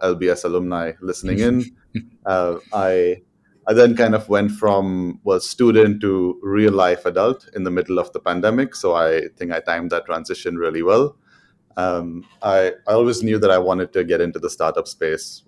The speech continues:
Speaker 1: when I was sort of studying, um, just 'cause I love the idea of working with sort of very ambitious people in these high growth environments and trying to create something from the ground up. Um, so I,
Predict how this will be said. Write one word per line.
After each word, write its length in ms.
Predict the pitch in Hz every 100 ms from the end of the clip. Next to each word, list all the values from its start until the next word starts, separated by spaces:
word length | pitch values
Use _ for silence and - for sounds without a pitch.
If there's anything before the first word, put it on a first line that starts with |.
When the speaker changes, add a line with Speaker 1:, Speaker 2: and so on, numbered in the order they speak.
| -
Speaker 1:
when 180 | 87
I 120 | 82 80
was 240 | 80 78
sort 120 | 85
of 60 | 87
studying, 500 | - 92 87 85 85 _ _ _ -
um, 400 | 82 82 82 80
just 160 | - -
'cause 160 | 104 90
I 60 |
love 280 | 87 92 85
the 140 | 87
idea 300 | 76 78 82
of 120 | 80 -
working 420 | 85 - 82 80
with 300 | 78 73 _
sort 280 | - - 78
of 80 |
very 340 | 90 95 92 90
ambitious 460 | 85 82 - 80
people 520 | - 85 87 82 80 - _ _ _
in 80 | 87
these 220 | 82 82
high 260 | - 95 98
growth 300 | 85 90 85
environments 800 | 82 80 82 82 82 80 80 -
and 100 | 78
trying 140 | 82
to 180 | 80 76 - -
create 420 | - 95 92 87
something 440 | - 82 78 80
from 160 | 76 78
the 80 | 76
ground 360 | 78 76 76
up. 200 | 71 - _ _ _ _ _ _
Um, 400 | 85 80 76 -
so 200 | - 95
I, 240 | 87 85